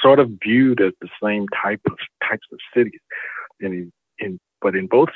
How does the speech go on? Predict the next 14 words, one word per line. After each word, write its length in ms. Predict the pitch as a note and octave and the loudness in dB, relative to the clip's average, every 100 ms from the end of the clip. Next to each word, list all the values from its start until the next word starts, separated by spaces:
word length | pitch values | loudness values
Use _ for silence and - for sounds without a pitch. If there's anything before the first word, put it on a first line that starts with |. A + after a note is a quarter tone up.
| - | 0
cities, 280 | D3+ A#2 F#2+ | 2 2 -2
you 100 | G#2+ G2 | -8 -6
find, 460 | - G#2+ G#2 G2 F2+ _ _ _ - | 0 2 2 -2 -8 _ _ _ -8
uh, 200 | G3 - - F#3 | -6 -6 -8 -4
that 120 | - - | -2 0
they're 220 | G2 E3 | -2 -2
very 320 | G2 F2+ E2+ | -4 -4 -6
diverse 460 | - E2 G#2 B2+ E3 - - _ _ _ - - _ _ _ _ _ _ _ _ - | -10 -6 0 2 0 -8 -16 _ _ _ -20 -20 _ _ _ _ _ _ _ _ -4
and 160 | A2+ A2 | -2 0
that 140 | G2+ | 0
there 200 | A2 G2+ | 2 2
are 80 | G2 - | 0 -6
some 200 | G2 F2 | -12 -4
very 340 | G#2 A2+ A#2+ | 2 4 4